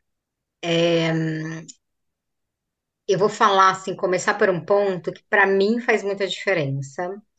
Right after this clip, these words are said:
que é o lifelong learning, que é ser continuamente inquieta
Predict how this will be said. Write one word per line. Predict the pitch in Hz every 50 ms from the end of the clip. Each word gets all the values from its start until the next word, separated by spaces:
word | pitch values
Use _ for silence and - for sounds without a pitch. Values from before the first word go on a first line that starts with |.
| _ _ _ _ _ _
que | - 190
é | 185
o | 180 185 185 185 185
lifelong | 196 196 196 - 208 196 190 190 190 190 190
learning, | 202 208 185 170 156 151 151 147 160 165 175 196 220 262 269 262 _ _ _ _ _ _ _ _ _ _ _
que | - - 202 196 202
é | 196 196 202 214 214
ser | 214 - - - - - - - - 214 202 202 208 214 214 220 - - -
continuamente | - - 247 254 269 339 359 - - - 311 269 254 240 226 220 208 208 208 214 220 226 226 - - 247
inquieta | 240 247 - - - 269 247 190 175 170 170 - _ - 202 202 220 240 -